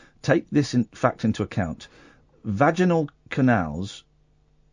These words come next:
are typically about nine point six centimetres long.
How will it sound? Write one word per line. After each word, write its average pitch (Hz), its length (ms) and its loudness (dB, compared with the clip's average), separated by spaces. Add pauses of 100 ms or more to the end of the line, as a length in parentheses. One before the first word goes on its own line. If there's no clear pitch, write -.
(240)
are 110 160 2
typically - 500 0
about 98 320 0
nine 127 360 2
point 127 280 0
six - 320 -8
centimetres 98 640 -2
long. 78 340 -2